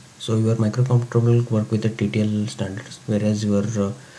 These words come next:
computer system works with the R S two thirty-two standards. So R S two thirty-two standard is, uh, it is, uh, set by Electronic Industries Association,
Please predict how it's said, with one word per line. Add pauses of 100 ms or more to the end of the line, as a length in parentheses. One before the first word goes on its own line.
(300)
computer
system
works
with
the
R
S
two
thirty-two
standards. (460)
So (560)
R
S
two
thirty-two
standard
is,
uh, (200)
it
is,
uh, (640)
set
by (320)
Electronic
Industries
Association,